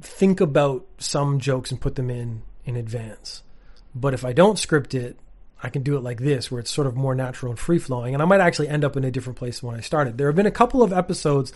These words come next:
of a Lost podcast where I started on a theory, and by the end of the podcast, I actually disagreed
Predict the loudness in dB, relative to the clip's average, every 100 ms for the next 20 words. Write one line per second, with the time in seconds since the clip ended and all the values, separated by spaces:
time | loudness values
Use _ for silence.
0 | -16 -18 -8 -4 0 2 2 0 -4 -2
1 | -4 -6 -10 -8 -6 -4 6 8 8 8
2 | 6 2 2 4 4 2 2 2 2 -2
3 | 0 2 0 0 2 2 2 -2 0 0
4 | 0 -2 0 0 0 2 4 4